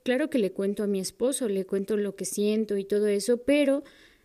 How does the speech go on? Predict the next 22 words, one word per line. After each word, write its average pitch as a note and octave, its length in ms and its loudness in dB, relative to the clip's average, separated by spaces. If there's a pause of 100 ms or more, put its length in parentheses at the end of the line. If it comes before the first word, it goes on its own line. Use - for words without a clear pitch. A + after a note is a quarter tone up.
(120)
solo D#4+ 600 2
se - 180 -2
lo A3+ 140 4
cuento B3 360 0
como G#3+ 200 -4
para F#3+ 220 -6
desahogarme G3 680 -2
un A#3 100 0
poco, B3 640 -2
mas G#3 420 -2
sé B3+ 340 4
que G#3 340 2
él G#3+ 180 0
no G3+ 180 0
es G3 220 -2
quien A#3 220 0
me F#3+ 120 -2
va F3+ 120 -4
a F3+ 40 -4
dar F#3 200 -8
la F#3+ 120 -6
solución, G3 600 -4